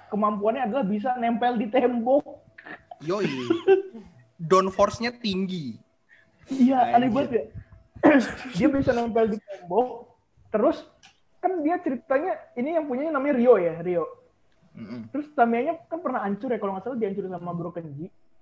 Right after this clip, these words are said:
Speaker 1: Nah, dia pengen
Speaker 2: Iya,
Speaker 1: bikin
Speaker 2: pernah.
Speaker 1: Tamiya baru. Bikin Tamiya baru, dia disuruh ke gunung, nemuin satu orang kakek tua.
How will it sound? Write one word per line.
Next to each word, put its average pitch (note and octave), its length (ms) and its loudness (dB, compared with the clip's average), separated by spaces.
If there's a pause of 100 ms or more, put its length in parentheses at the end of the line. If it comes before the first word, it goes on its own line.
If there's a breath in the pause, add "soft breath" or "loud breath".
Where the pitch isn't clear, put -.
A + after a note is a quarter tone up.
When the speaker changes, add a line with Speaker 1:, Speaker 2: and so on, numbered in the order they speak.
(180)
Speaker 1:
Nah, G3+ 120 -4
dia G3 160 -2
pengen D#4+ 220 0
Speaker 2:
Iya, A#3+ 120 4
Speaker 1:
bikin A#3+ 160 0
Speaker 2:
pernah. A#3+ 140 -4
Speaker 1:
Tamiya A#3 260 2
baru. A#3 280 -12 (460)
Bikin C#4+ 380 6
Tamiya B3+ 360 2
baru, A3+ 440 4 (320 soft breath)
dia B3+ 180 -4
disuruh D4+ 560 0
ke A#3+ 120 0
gunung, A3 500 0
nemuin B3 480 2
satu B3 280 0
orang A#3 240 4
kakek A#3 320 2
tua. G#3 340 -4